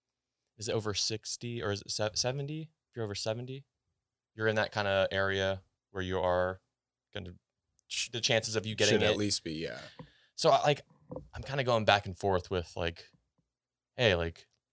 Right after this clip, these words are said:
Speaker 1: you can't just shut down shit completely. Like, people are starting to lose their damn minds. And, like,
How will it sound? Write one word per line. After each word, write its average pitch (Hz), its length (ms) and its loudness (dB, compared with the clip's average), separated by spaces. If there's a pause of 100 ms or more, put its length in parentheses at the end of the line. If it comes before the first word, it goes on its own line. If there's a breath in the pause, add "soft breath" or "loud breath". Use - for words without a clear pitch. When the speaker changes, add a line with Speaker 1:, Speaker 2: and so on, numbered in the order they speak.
(520)
Speaker 1:
you 127 120 -12
can't 160 300 0
just 107 140 -2
shut - 340 2
down 98 560 0 (400)
shit - 260 -6
completely. 101 640 -4
Like, 90 360 -2 (260)
people 143 200 -2
are 113 80 4
starting 101 280 0
to 101 120 -4
lose 104 200 -4
their 104 100 -2
damn 95 220 0
minds. 95 420 2
And, 101 120 -4
like, 95 260 -2